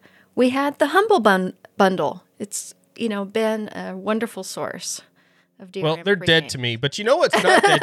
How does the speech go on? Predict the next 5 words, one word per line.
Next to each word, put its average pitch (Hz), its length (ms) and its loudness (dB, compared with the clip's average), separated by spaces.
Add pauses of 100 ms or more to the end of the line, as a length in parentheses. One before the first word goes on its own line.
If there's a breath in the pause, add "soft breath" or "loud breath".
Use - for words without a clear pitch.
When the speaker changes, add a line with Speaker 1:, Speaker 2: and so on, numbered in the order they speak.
Speaker 2:
to 339 60 4
me 139 300 0 (220)
Speaker 1:
<laughs> 466 300 -4
Speaker 2:
is 190 280 4
Nomax. 170 1000 0